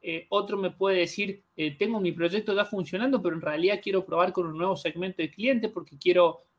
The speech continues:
eh, ampliarme a otro país, a otros mercados, quiero probar un nuevo canal".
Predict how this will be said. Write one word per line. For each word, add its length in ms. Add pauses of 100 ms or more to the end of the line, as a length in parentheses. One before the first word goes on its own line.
(120)
eh, 180
ampliarme 720
a 120
otro 380
país, 600
a 120
otros 300
mercados, 680
quiero 240
probar 260
un 80
nuevo 200
canal". 480